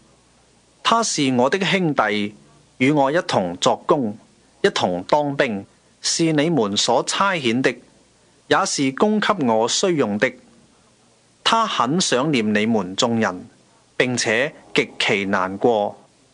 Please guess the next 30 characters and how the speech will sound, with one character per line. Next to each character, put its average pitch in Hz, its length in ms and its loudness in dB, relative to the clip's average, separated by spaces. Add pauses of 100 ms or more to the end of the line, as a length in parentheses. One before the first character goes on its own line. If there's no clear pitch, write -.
因 175 180 2
為 110 360 0 (160)
你 147 160 2
們 123 220 0
聽 147 280 0
見 131 220 2
他 165 240 0 (120)
病 104 280 0
了。 95 260 0 (800)
他 - 160 2
實 - 220 -2
在 110 240 2
是 107 260 -4
病 104 300 -2
了， 98 280 0 (720)
幾 214 240 2
乎 95 320 -4
要 110 240 0
死。 110 180 -2 (1120)
然 143 200 4
而 131 100 2 (380)
上 151 420 0
帝 156 80 0
憐 135 420 0
恤 180 120 2
他， 175 440 -2 (600)
不 254 80 4
但 151 260 0
憐 110 260 0
恤 170 140 2